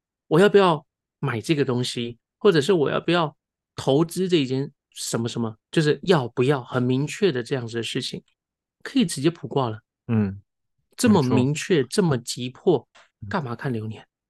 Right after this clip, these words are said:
Speaker 2: 嗯，嗯。
Speaker 1: 嗯哼，所以我把这个分得很清楚。所以当客人如果有这么明确的，的意向的时候，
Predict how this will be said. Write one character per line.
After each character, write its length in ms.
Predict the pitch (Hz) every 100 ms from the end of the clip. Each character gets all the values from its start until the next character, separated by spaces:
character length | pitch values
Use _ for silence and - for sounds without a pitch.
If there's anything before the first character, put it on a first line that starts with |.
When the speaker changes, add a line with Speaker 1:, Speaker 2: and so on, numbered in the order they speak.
| _
Speaker 2:
嗯， 500 | 98 98 98 104 110 _ _ _
嗯。 180 | 95 90 _ -
Speaker 1:
嗯 200 | 120 113
哼， 280 | 123 123 131 _
所 180 | - 143
以 100 | 123 _ _ - _ _
我 240 | - 135 127
把 180 | 123
这 140 | 113 156
个 100 | 131
分 260 | - 147
得 80 | 139
很 380 | 120 - - 107
清 220 | - 123
楚。 260 | 123 - -
所 160 | -
以 20 | 147
当 200 | 175 180
客 160 | -
人 120 | 165
如 140 | 127 143
果 100 | 147
有 140 | 127 -
这 160 | - 214
么 140 | 151
明 260 | 120 117 127
确 300 | - 156 123
的， 240 | - 117 _ _ _ _
的 260 | 135 127 120 _ _ _ -
意 160 | 196
向 300 | 131 185 131
的 100 | 117
时 160 | 113 117
候， 260 | 131 117